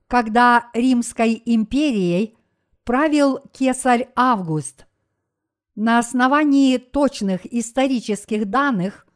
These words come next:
мы должны датировать это событие четвёртым веком до нашей эры.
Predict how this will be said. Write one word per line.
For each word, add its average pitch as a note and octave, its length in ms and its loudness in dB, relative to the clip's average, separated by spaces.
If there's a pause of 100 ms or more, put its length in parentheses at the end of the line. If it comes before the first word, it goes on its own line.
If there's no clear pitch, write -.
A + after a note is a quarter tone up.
(480)
мы C4+ 320 0
должны A#3 720 0
датировать A3+ 960 -4 (440)
это B3+ 280 -2
событие A3+ 800 -2 (380)
четвёртым A3+ 760 0
веком C#4 640 0
до A#3+ 240 0
нашей A#3+ 580 -2
эры. D#3+ 500 -6